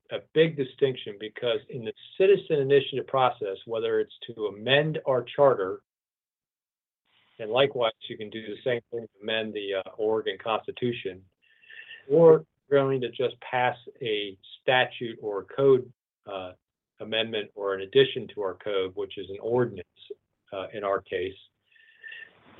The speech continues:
That citizen initiative process is something that the board is not involved in, and that was made really clear this morning. And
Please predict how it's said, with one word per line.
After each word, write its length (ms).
That 200
citizen 560
initiative 600
process 580
is 120
something 380
that 220
the 80
board 420
is 80
not 340
involved 480
in, 420
and 120
that 180
was 160
made 380
really 360
clear 340
this 140
morning. 260
And 240